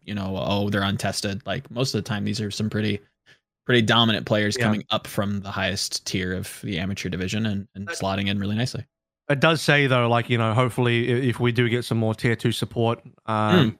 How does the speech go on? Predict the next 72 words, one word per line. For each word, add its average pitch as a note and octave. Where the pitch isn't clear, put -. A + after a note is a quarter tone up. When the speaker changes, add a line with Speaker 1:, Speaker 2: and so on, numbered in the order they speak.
Speaker 2:
up A#2+
from A#2+
the A2+
Blizzard A2+
side, C3
that A#2
we A#2
can A2
do A2
an G#2+
even G#2+
better G#2
job G#2
of G#2
tuning C3+
Speaker 1:
Yeah. G2+
Speaker 2:
it G2
out G2+
because, G#2+
Speaker 1:
Hundred D3+
percent. G#2+
Speaker 2:
um, G#2+
as A#2+
much C#3+
as B2+
I B2
li-, A2+
I A2+
like A2+
all A#2
these A2
hard A2
mofos G#2+
coming G#2+
in, G#2
it'd A2
be A2+
nice A2+
to, G#2+
you G#2+
Speaker 1:
<laughs> G#2+
Speaker 2:
know, G#2
it'd A#2
be B2+
nice C3
to, A#2
if A#2
we B2
support B2
a A2+
bit A2+
more, G#2+
people A2
would A2+
have A#2+
more A#2
of G#2+
a G#2+
reason G#2+
to A2
stay A2
in A2
Overwatch A2
and A2
Speaker 1:
Yes. -
Speaker 2:
try G#2+
and G#2+
compete A#2
rather G#2
than G#2
be G#2
like, G2+